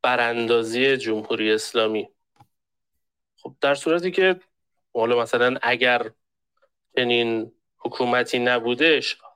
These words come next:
آیا مثلاً چنین گفتمانی نباید شکل می‌گرفت؟ گفتمان نقد اسلام، اسلام ستیزی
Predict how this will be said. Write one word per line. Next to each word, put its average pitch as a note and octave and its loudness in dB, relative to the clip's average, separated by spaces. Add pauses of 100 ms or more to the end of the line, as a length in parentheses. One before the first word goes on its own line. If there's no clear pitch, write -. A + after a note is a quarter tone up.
آیا C#3 0 (420)
مثلاً A#2+ 0
چنین B2 0
گفتمانی C3 0
نباید C3 2
شکل B2+ -2
می‌گرفت؟ A#2+ 0
گفتمان A#2+ 0 (380)
نقد B2+ -2
اسلام، B2 0
اسلام A#2 -2
ستیزی A#2+ -6